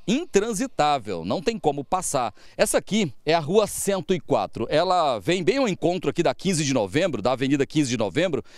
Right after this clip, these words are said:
E olha o que a gente vê. Esse poste da rede elétrica, André, está ameaçado, pode cair a qualquer momento por causa da erosão. Olha a profundidade, né, do buraco que já avança em direção ao poste, aqui bem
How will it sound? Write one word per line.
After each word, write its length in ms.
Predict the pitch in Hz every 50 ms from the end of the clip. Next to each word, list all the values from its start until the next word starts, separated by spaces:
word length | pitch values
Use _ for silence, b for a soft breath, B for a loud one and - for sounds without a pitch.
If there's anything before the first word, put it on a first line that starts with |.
| B B B
E 60 | 143
olha 100 | 160 185
o 40 | 208
que 80 | - 208
a 40 |
gente 240 | 160 220 208 - 214
vê. 140 | 120 123 110
Esse 180 | 113 - - 196
poste 460 | - - 170 190 254 262 - - 202
da 80 | 180
rede 200 | 151 156 156 131
elétrica, 540 | 135 104 101 120 170 226 - - 139 - 113
André, 300 | 107 101 101 95 90 80 B B B B B
está 380 | B 151 135 - - 170 180 202
ameaçado, 560 | 214 226 240 220 165 - - 165 185 175 160
pode 240 | - 165 165 156 160
cair 340 | - 185 151 139 135 135 139 -
a 100 | - 175
qualquer 340 | - - 180 147 - 240 262
momento 520 | 262 165 127 117 143 135 101 - - 117 B B B B B
por 160 | - 165 143
causa 420 | - 160 160 190 196 165 151 190 180
da 160 | 156 143 170
erosão. 480 | 185 208 214 196 151 117 131 123 107 92 -
Olha 160 | 143 156 180
a 40 | 165
profundidade, 1000 | - - 240 302 262 - 277 285 185 185 147 110 117 123 147 180 175 147 170 214 208 - b b b b b b
né, 100 | 127 143
do 120 | 143 165
buraco 600 | 165 156 139 107 113 143 185 196 - - 104 87 b b b b b
que 320 | b - 160 156 156 151 139
já 160 | 113 170 190 202
avança 420 | 156 113 110 160 190 233 - 220
em 40 | 185
direção 460 | 160 175 151 131 - - 160 147 139 -
ao 120 | 156 147
poste, 540 | - - 131 127 139 160 170 - - 214 208 b b b b b b
aqui 240 | b 120 - 175 160
bem 340 | 123 131 220 269 277 226